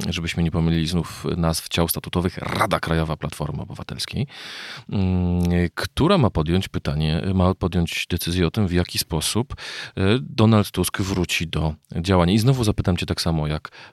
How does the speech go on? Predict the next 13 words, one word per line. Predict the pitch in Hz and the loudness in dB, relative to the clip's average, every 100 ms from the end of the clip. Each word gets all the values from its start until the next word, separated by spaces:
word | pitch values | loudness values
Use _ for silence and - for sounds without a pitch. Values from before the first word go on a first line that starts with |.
| 92 | -14
w | - | -6
przypadku, | - 92 - 78 - - 78 - - - - - | -4 -2 -2 -4 -4 -6 -4 -6 -12 -18 -12 -4
e, | 82 80 82 | 0 0 0
Prawa | - 85 90 | 0 0 0
i | |
Sprawiedliwości. | 87 95 90 92 92 92 - - - | -2 -2 -2 -2 0 0 0 -4 -4
Na | 101 113 160 | 2 4 4
co | 170 160 | 4 2
nasi | 127 98 - 85 82 | 2 2 0 -2 -4
słuchacze | - 82 64 - - 147 | -4 -6 -4 -4 -2 -2
powinni | 110 107 | 2 2
zwrócić | 104 123 170 - - | 2 2 0 -4 -6
uwagę, | 82 78 - 82 | -6 -8 -6 -6